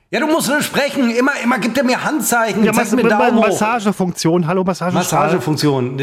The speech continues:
Speaker 1: Also halte ich mir ins Ohr und dann merke ich, ah, jetzt ist es mittendrin und dann wird alles rausgespült oder mindestens gelockert und sechs Stunden später fällt's raus.
Speaker 2: Voll gefährlich. Wir hatten, äh, auf der
Speaker 1: Nein.
Speaker 2: Schulung hatten wir einen supergeilen Wasserdruck.
Speaker 1: Deine scheiß Schulung. Was ist das? Schulung des Lebens?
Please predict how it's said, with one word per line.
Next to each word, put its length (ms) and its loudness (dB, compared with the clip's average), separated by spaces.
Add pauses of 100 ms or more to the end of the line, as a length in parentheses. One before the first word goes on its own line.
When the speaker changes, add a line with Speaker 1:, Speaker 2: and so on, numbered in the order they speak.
Speaker 1:
Also 280 0
halte 180 -2
ich 60 0
mir 140 0
ins 100 -2
Ohr 380 0
und 160 -2
dann 160 2
merke 260 0
ich, 160 -8
ah, 460 2 (100)
jetzt 140 -6
ist 140 -4
es 100 -2
mittendrin 420 0
und 160 -6
dann 140 -4
wird 140 0
alles 280 -4
rausgespült 640 0
oder 200 0
mindestens 600 2
gelockert 420 0
und 220 -4
sechs 160 -2
Stunden 180 -2
später 280 -2
fällt's 260 -4
raus. 360 -6
Speaker 2:
Voll 180 -2
gefährlich. 420 -4
Wir 100 2
hatten, 300 0
äh, 260 0
auf 140 -4
der 120 -2
Speaker 1:
Nein. 100 -10
Speaker 2:
Schulung 280 2
hatten 280 -4
wir 180 2 (220)
einen 260 0
supergeilen 1000 -2
Wasserdruck. 340 -2
Speaker 1:
Deine 140 0
scheiß 280 -2
Schulung. 360 2
Was 160 -2
ist 120 -2
das? 160 0
Schulung 300 0
des 160 -2
Lebens? 540 0